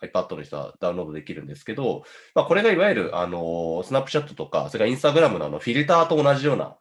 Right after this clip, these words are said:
ことができるようになっていて、で、まあ、おそらく最近Twitterとか見てた人は、あの、このクリップスにエーアールのエフェクトが入った時に、いくつかエフェクトが流れてたんじゃないかなと思います。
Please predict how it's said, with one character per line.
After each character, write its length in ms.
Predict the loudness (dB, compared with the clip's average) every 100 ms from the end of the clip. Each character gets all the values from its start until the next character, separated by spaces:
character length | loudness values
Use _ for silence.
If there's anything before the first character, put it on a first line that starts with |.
| _
こ 100 | -8
と 80 | -4
が 100 | -4
で 120 | -4
き 100 | -6
る 60 | -6
よ 20 |
う 20 |
に 40 | -6
な 80 |
っ 60 | -10
て 100 | -12
い 100 | -10
て、 380 | -6 -4 -6 -12 -20 -20 -20 -20 _ _
で、 480 | -4 0 0 0 -2 0
ま 80 |
あ、 20 | 2
お 40 |
そ 100 | 2
ら 60 | 2
く 180 | 0
最 240 | -4 -4 -4
近 160 | -4
Twitter 260 | -4 0 0
と 80 | 2
か 80 | 0
見 120 | -2
て 100 | -6
た 100 | -8
人 160 | -6
は、 400 | 0 2 2 -2
あ 60 | -6
の、 100 | -6
こ 440 | -6 -4 -4 -6 -4
の 260 | 0 0 -2 -4
ク 80 |
リ 100 | -4
ッ 40 | -4
プ 60 |
ス 120 | -4 0
に 200 | 0 4
エ 140 | 6
ー 40 |
ア 20 | 6
ー 40 |
ル 60 | 4
の 80 |
エ 80 | 2
フ 100 | 0
ェ 40 | -4
ク 60 |
ト 100 | 0
が 100 | 2
入 140 | 2 0
っ 20 |
た 100 | -2
時 240 | -6 -10
に、 200 | -10 -12 -14 -10
い 80 | -4
く 100 | -4
つ 100 | -2
か 160 | -2
エ 40 | 0
フ 120 | -2
ェ 40 |
ク 80 | -4
ト 80 | 0
が 120 | 2
流 220 | 4 4
れ 80 | 4
て 80 | 2
た 100 | -6
ん 40 |
じ 80 | -8
ゃ 40 | -10
な 100 | -10
い 60 |
か 100 | -8
な 100 | -8
と 140 | -8 -10
思 100 | -10
い 60 |
ま 100 | -10
す。 160 | -12